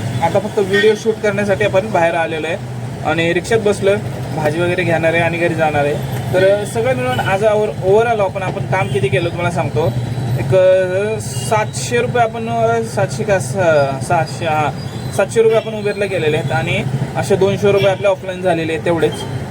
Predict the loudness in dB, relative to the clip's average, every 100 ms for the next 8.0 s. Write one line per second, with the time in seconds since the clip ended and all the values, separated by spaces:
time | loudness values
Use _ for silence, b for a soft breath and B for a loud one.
0 | -2 0 2 0 0 0 2 0 0 -2
1 | -2 -2 -2 0 2 2 2 -2 -8 -4
2 | 0 0 0 0 0 0 -2 0 -4 -4
3 | -10 -12 -6 -2 -2 0 0 0 -2 -6
4 | -6 -8 -8 -8 -8 0 2 4 2 2
5 | -2 -4 -2 0 0 0 -2 0 0 0
6 | 0 2 2 2 0 0 -8 -12 -4 2
7 | 6 6 6 0 -10 0 4 4 2 -8